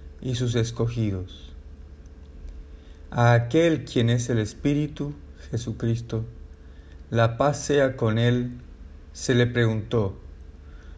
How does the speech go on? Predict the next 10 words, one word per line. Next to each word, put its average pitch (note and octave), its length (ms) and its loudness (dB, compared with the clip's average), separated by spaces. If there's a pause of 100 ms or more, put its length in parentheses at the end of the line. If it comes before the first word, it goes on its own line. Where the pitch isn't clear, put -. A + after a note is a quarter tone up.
"Oh D3 340 8
Espíritu D3 640 0
de A#2+ 160 2
Dios, A2 600 -2 (600)
¿es C#3+ 300 2
lícito D#3+ 540 0
pagar C3+ 540 2
tributo B2 800 0 (100)
a A2 160 0
César C3+ 640 -2